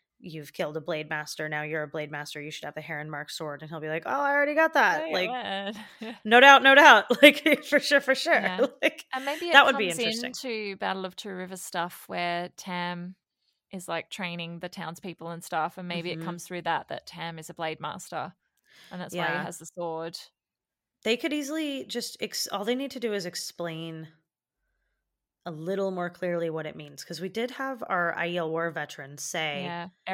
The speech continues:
Speaker 1: "A
Speaker 2: Errol.
Speaker 1: sword master with a heron marked blade." Like, they've mentioned it, so I
Speaker 2: Yeah,
Speaker 1: think they just
Speaker 2: it's
Speaker 1: need to, like,
Speaker 2: important.
Speaker 1: solidify that
Speaker 2: Yeah.
Speaker 1: exposition, and then we can, like, see it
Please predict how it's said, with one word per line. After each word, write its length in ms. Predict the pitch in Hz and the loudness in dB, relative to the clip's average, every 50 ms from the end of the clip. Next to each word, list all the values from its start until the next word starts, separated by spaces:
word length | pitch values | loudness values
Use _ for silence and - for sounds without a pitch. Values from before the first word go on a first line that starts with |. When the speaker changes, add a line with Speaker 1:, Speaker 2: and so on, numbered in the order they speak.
| 185 180 185 185 | -4 -2 -2 -2
Speaker 1:
"A 40 | 196 | -2
Speaker 2:
Errol. 20 | |
Speaker 1:
sword 280 | 196 - 233 233 240 214 | -2 0 2 2 2 2
master 340 | 233 226 220 208 - 226 214 | 2 0 0 -2 -2 -4 -4
with 140 | 208 214 208 | -4 -4 -6
a 40 | |
heron 260 | 190 208 214 208 208 208 | -4 -2 -2 -2 -2 0
marked 260 | 202 202 202 - - | -2 -2 -2 -4 -4
blade." 300 | - 214 208 208 202 180 | 0 2 2 2 2 2
Like, 180 | 196 190 190 | 0 -2 0
they've 240 | - 226 262 339 302 | 2 2 2 2 0
mentioned 640 | 247 196 190 202 226 240 220 - - 240 214 190 175 | -2 0 2 2 2 0 -2 -6 -6 -6 -6 -4 -4
it, 240 | 165 156 156 - | -4 -4 -6 -6
so 260 | - - 208 196 180 - - - 214 196 180 175 | -6 -4 -2 -2 -2 -4 -10 -14 -12 -10 -8 -4
I 100 | 175 220 | -4 -4
Speaker 2:
Yeah, 0 | |
Speaker 1:
think 200 | 180 185 254 254 | -4 -4 -6 -4
they 80 | 311 339 | -4 -4
just 220 | 285 320 311 - - | -4 -4 -6 -4 -4
Speaker 2:
it's 0 | |
Speaker 1:
need 160 | 285 262 233 | -4 -4 -4
to, 60 | 247 | 0
like, 180 | 233 220 208 180 | 0 2 2 2
Speaker 2:
important. 280 | - 165 175 156 - - | 0 -2 -6 -6 -8 -8
Speaker 1:
solidify 640 | - - - 160 156 - - - - 170 156 156 165 | -10 -12 -10 -10 -10 -10 -12 -6 -4 -2 -2 -2 -2
that 300 | 160 160 160 160 - - - - 175 - - | -2 -2 -2 -2 -4 -6 -8 -10 -8 -8 -8
Speaker 2:
Yeah. 300 | 180 175 156 165 160 - | -10 -8 -8 -6 -6 -6
Speaker 1:
exposition, 200 | - 202 202 196 | -6 -6 -6 -6
and 100 | 180 165 | -6 -6
then 280 | 165 156 156 156 151 | -8 -8 -10 -12 -10
we 100 | 151 165 | -12 -12
can, 180 | 165 - 170 165 | -12 -12 -12 -12
like, 200 | 156 147 139 - _ _ _ _ _ _ _ _ _ 165 | -12 -12 -14 -16 _ _ _ _ _ _ _ _ _ -18
see 360 | 151 - - - - 175 143 139 | -14 -10 -10 -10 -10 -10 -10 -12
it 180 | 139 - _ | -12 -14 _